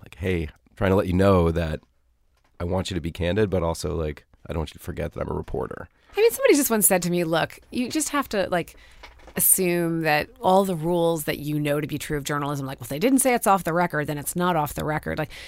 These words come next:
Speaker 2: that you know those rules, but the person you're interviewing never does. And so you just have to sort of really, whatever it is that you end up writing, you just have to keep in mind their perspective on what that, on what was happening in that conversation, not
Speaker 1: Mm-hmm.
Speaker 2: what you think should have been happening in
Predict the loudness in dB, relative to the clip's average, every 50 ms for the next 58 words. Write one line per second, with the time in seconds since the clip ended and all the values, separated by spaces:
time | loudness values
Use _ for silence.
0 | -14 -10 -6 0 6 8 8 8 8 8 6 4 2 2 0 -2 -2 -2 -2 -2
1 | -4 -8 -4 -2 -2 0 0 0 -2 -2 0 0 -2 -2 -2 -2 -4 -4 -4 -4
2 | -4 -4 -6 -6 -4 -4 -4 -4 -2 -2 0 0 0 0 0 0 0 0 0 0
3 | 0 0 0 -2 -4 -4 -2 -2 -2 -2 -2 -2 -2 -2 -2 -2 -2 -2 -2 -2
4 | -2 -2 -2 -2 -2 -2 -4 -4 -4 -2 -2 0 0 -2 -2 -4 -4 -4 -6 -6
5 | -6 -6 -6 -4 -6 -6 -4 -2 -2 -2 0 -2 -2 -4 -4 -4 -4 -6 -6 -6
6 | -6 -8 -8 -8 -10 -10 -8 -8 -6 -6 -4 -4 -6 -6 -6 -6 -6 -8 -8 -10
7 | -14 -20 -20 -20 -20 -20 -20 -20 -20 -20 _ -20 -20 _ _ -20 -20 -16 -10 -8
8 | -6 -2 0 0 0 0 0 -4 -6 -6 -4 -4 -4 -4 -4 -4 -4 -4 -4 -4
9 | -4 -4 -4 -6 -8 -8 -10 -8 -6 -6 -4 -4 -6 -6 -8 -8 -8 -8 -8 -10
10 | -10 -10 -10 -10 -12 -12 -12 -12 -12 -12 -12 -10 -10 -8 -8 -6 -6 -6 -8 -8
11 | -8 -10 -10 -12 -10 -8 -4 -2 -2 -2 -2 -4 -6 -6 -8 -8 -10 -10 -12 -18
12 | -20 -20 -20 -20 -16 -12 -10 -8 -8 -8 -8 -8 -8 -8 -8 -10 -12 -12 -12 -12
13 | -12 -12 -12 -14 -16 -16 -16 -14 -14 -16 -16